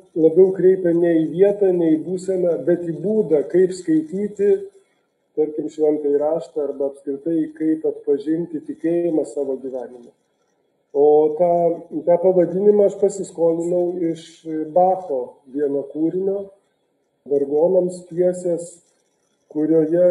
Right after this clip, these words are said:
yra viena nata, kuri yra tiesiog nepagrojama dėl to, kad, e, galimybių nėra instrumentui, vargonams tą natą išgauti. Ir viena iš interpretacijų yra, kad Bachas, rašydamas tą kūrinį,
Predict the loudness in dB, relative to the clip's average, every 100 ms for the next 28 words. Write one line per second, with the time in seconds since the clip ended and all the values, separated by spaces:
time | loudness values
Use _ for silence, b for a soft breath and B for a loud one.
0 | 4 2 0 2 2 4 4 2 2 0
1 | 0 -4 0 0 0 -2 -2 -2 0 2
2 | 2 0 2 4 4 2 0 -2 -2 -2
3 | -2 -4 -6 -10 -10 -8 -10 -10 -4 -2
4 | 0 -2 -2 -4 -4 -2 0 2 0 0
5 | -2 -8 -10 -10 -6 -2 -2 -2 -6 -4
6 | -4 -4 -2 -2 -4 -8 -16 _ _ _
7 | _ _ _ _ _ -4 -2 -2 -4 -4
8 | -2 0 0 -2 -4 0 2 2 0 -4
9 | -12 -16 _ _ _ _ _ _ _ _
10 | 0 4 4 2 2 6 6 4 0 0
11 | 0 2 2 4 2 2 0 2 4 4
12 | 0 0 2 0 0 -6 -4 -4 -4 -6
13 | -4 2 2 2 -2 -6 -6 -4 0 0
14 | 2 2